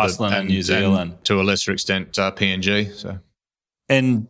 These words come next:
Speaker 2: geothermal will be good because it, is it twenty-four seven effectively?
Speaker 1: Co-, correct, yeah. So the volcano doesn't sleep, right? So,
Speaker 2: Yeah.
Speaker 1: or the hot granite doesn't sleep. So, um, yeah, so
Speaker 2: Exactly.
Speaker 1: it's, it's a heat source that is there twenty-four seven. And it's a
Speaker 2: Yeah,
Speaker 1: good
Speaker 2: yeah.
Speaker 1: baseload reserve. So,
Speaker 2: Yeah.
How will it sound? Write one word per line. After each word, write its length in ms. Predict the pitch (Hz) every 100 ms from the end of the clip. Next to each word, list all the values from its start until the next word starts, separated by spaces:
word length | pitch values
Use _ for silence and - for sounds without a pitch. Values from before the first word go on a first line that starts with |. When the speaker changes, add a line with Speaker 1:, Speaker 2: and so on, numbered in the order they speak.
| -
Speaker 2:
geothermal 640 | 170 175 143 151 135 127
will 80 | 117
be 160 | 113
good 220 | 98 135 104
because 260 | 101 107
it, 120 | 117
is 140 | 127 127
it 140 | 180
twenty-four 500 | - 151 147 147 131
seven 380 | - 135 151 170
effectively? 720 | 147 165 147 175 180 220 226 _
Speaker 1:
Co-, 240 | - 170 -
correct, 400 | 202 202 98 139
yeah. 160 | 104
So 180 | - 127
the 80 | 120
volcano 460 | 143 127 135 123
doesn't 240 | 110 104 92
sleep, 360 | - 107 82 87
right? 220 | 98 -
So, 60 | 110
Speaker 2:
Yeah. 200 | 98 110
Speaker 1:
or 160 | 113
the 80 | 107
hot 160 | 104 110
granite 300 | 117 107 98
doesn't 220 | 110 107
sleep. 360 | - 101 90 -
So, 140 | 120 101 107 117 -
um, 260 | 131 113 117
yeah, 160 | 113 101
so 160 | 107
Speaker 2:
Exactly. 160 | 113 110
Speaker 1:
it's, 160 | 107 -
it's 160 | 104 110
a 40 |
heat 180 | 127 110
source 300 | - 101 92
that 140 | 101
is 160 | 95 90
there 120 | 95
twenty-four 460 | - 101 90 - 92
seven. 420 | - 92 92 95
And 80 | 95
it's 220 | 117 123
a 40 |
Speaker 2:
Yeah, 100 | 117
Speaker 1:
good 80 | 101
Speaker 2:
yeah. 440 | 107 113 110 107 95 - _
Speaker 1:
baseload 380 | 90 87 - 92
reserve. 360 | 90 90 95 92
So, 200 | - 98
Speaker 2:
Yeah. 380 | 107 104 101